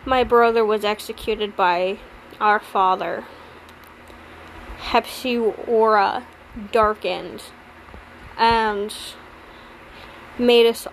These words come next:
all shiver. "Hep, calm down."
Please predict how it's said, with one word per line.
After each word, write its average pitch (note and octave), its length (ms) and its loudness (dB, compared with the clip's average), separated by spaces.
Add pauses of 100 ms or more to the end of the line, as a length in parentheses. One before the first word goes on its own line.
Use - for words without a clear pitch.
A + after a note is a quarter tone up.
(140)
all G#3 400 2
shiver. G#3 560 -8 (340)
"Hep, G3+ 400 2 (380)
calm G3 540 -2
down." G3+ 720 -2